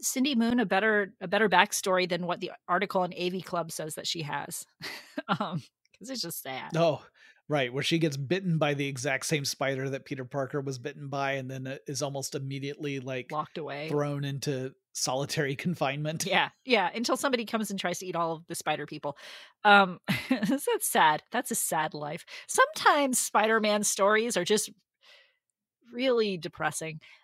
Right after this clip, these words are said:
Speaker 1: um, <laughs> like, in the comics.
Speaker 2: Well, yeah, I mean,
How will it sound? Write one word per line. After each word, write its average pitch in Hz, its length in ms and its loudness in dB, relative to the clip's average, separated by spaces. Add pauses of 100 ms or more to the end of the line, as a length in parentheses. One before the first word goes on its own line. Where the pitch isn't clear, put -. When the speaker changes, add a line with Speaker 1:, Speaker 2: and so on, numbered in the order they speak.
(140)
Speaker 1:
um, 214 220 4
<laughs> - 540 0
like, 247 260 -2
in 240 100 2
the 190 80 0
comics. 170 500 -8
Speaker 2:
Well, 156 260 4
yeah, 147 400 2
I 151 100 -2
mean, 147 340 -2